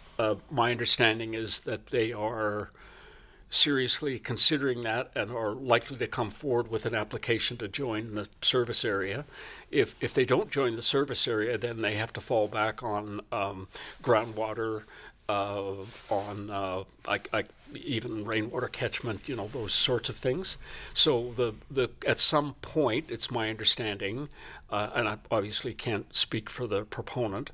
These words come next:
the, they will be making a formal application to join the Fulford Water Service. Uh, so there are some, there,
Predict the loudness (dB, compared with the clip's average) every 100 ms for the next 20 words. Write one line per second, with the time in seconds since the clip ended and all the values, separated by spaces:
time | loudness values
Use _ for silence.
0 | -14 -14 -8 -2 0 2 4 4 2 -2
1 | -2 -4 -4 -6 0 4 4 2 -6 -4
2 | 2 2 4 2 -2 -4 -4 -2 0 -2
3 | -4 -6 -4 -4 -6 -6 -6 -4 -6 -4
4 | -4 -2 -2 -2 -4 -4 -6 -8 -12 -12
5 | -12 -6 -2 2 4 6 4 6 6 6
6 | 4 2 0 0 2 0 -4 -4 -2 -2